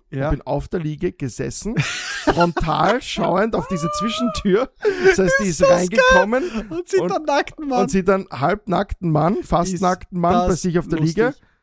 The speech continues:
Speaker 2: „Grüß Sie“, und dann gibst du ihren Unterhosen die Hand.
Speaker 1: Ja.
Speaker 2: Voilà, und
Speaker 1: <laughs> Ja, ich habe mich dagegen entschieden. Ich habe in Hosen gewartet,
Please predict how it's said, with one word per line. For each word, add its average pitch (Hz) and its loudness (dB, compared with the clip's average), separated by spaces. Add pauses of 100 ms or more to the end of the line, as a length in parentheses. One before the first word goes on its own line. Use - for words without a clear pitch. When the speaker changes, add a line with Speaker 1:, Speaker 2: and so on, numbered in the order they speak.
(220)
Speaker 2:
„Grüß 226 0
Sie“, 165 0
und 147 0
dann 143 -2
gibst 156 -6
du 185 0
ihren 175 0
Unterhosen 175 -2
die 202 0
Hand. 156 -4
Speaker 1:
Ja. 175 -2
Speaker 2:
Voilà, 156 0
und 131 -6
Speaker 1:
<laughs> - -4 (2000)
Ja, 175 2
ich 160 0
habe 180 2
mich 180 0
dagegen 160 -2
entschieden. 147 -8 (420)
Ich 165 2
habe 190 4
in 143 2
Hosen 202 0
gewartet, 175 2